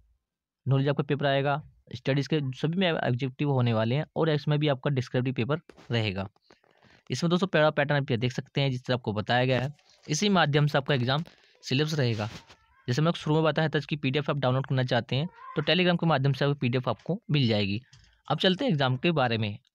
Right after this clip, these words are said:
एग्जाम डेट अब तो कब है, एग्जाम डेट आपको जो आने वाली है, इसके माध्यम से आपको दे रखी है एनएफ़सी की साइट पे। अब थोड़ा स्क्रॉल थोड़ा नीचे आएंगे, तो दोस्तों देख सकते हैं, अभी एग्जाम जो सीटीआई रेफरेंस भरने के लिए फॉर्म दिया गया है, सत्ताईस तारीख से लेके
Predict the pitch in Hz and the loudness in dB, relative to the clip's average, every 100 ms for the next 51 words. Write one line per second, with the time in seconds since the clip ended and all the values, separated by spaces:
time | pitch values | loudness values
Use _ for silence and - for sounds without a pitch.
0 | - 120 151 156 156 156 151 151 127 131 | -4 0 2 2 2 0 -2 -2 0 0
1 | 131 - _ _ _ - 113 123 139 135 | -2 -4 _ _ _ -8 -4 0 2 2
2 | 135 135 - 131 135 - _ _ _ - | 2 0 0 0 0 -6 _ _ _ -6
3 | 123 135 135 131 127 143 - _ _ _ | 0 2 2 2 2 0 -4 _ _ _
4 | _ _ _ _ _ _ _ 139 175 170 | _ _ _ _ _ _ _ -6 0 2
5 | 135 135 131 135 147 127 120 - 151 127 | 4 2 0 0 0 0 0 0 0 0
6 | - 113 143 147 113 98 - 98 - _ | -2 -4 -6 -2 -2 -2 -8 -14 -16 _
7 | _ _ _ _ _ - - - 127 143 | _ _ _ _ _ -20 -20 -14 -4 -2
8 | 139 165 175 156 143 156 156 175 - - | 2 2 4 4 2 2 2 0 -4 -4
9 | 127 139 165 139 135 135 156 151 185 135 | 0 0 0 0 -2 -2 -2 -2 -2 -2
10 | 151 185 147 147 160 170 _ - _ _ | 2 4 4 2 2 0 _ -20 _ _
11 | _ _ _ 147 - 135 160 147 135 143 | _ _ _ -6 -4 0 2 2 2 0
12 | - 123 127 131 131 127 120 120 127 127 | 0 0 2 2 2 2 2 2 2 2
13 | 127 127 139 - 131 165 175 151 131 - | 2 0 -2 -8 -2 0 0 0 0 -2
14 | 131 110 107 - | -2 0 -2 -4